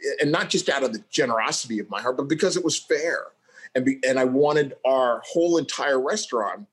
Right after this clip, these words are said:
to be equal in how we distributed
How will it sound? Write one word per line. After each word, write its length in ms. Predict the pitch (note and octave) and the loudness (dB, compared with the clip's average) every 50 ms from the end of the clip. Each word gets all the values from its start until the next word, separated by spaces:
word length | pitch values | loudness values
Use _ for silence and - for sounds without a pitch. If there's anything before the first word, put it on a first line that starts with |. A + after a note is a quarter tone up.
| _ _ _ _ _ _ _ - | _ _ _ _ _ _ _ -12
to 120 | - - B2+ | -10 -10 -10
be 480 | - - C3+ C3+ C3 B2+ B2+ B2 - - _ _ _ _ _ _ _ _ _ _ _ - - | -6 -4 0 0 0 0 0 -4 -6 -12 _ _ _ _ _ _ _ _ _ _ _ -10 -6
equal 520 | D#3 F3+ F3 - - D3 C#3 C#3 C#3 C#3 - | -4 -4 -2 0 0 2 2 2 0 0 0
in 320 | C3+ C3 B2 A#2+ A2 A2 - | 0 2 2 2 0 -6 -6
how 400 | - - - - C3+ C3 C#3+ D3 | -6 -4 -2 -2 0 0 2 2
we 200 | C#3+ C3+ C#3 C3+ | 4 4 4 4
distributed 1080 | A#2+ G#2+ A#2+ - - - - - - C#3+ D3 C#3+ C#3 C3+ C3 A#2+ A#2+ A#2+ A#2 A2 G2+ - | 2 0 -2 -2 -2 -2 -4 -4 0 0 0 2 2 2 2 4 4 4 2 2 0 -2